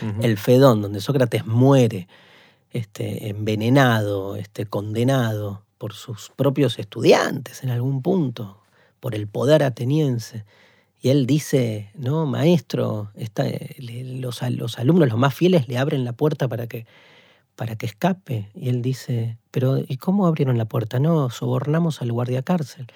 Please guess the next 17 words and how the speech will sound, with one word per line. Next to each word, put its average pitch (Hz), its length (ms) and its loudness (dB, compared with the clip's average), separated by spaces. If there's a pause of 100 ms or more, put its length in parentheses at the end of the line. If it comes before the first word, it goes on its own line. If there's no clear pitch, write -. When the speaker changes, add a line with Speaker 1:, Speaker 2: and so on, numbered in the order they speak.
(240)
Speaker 2:
Y 135 80 -4
los 135 200 -2
agarra 170 480 0
a 113 40 -2
todos 170 640 0
a 131 140 2
horas 196 280 4
de 123 100 -2
morir, 117 460 -6
los 120 280 -6
sienta 208 340 -4
y 139 60 -4
les 127 100 -6
dice, 139 360 -10
"Cierren 170 360 6
la 143 120 8
puerta, 117 360 -4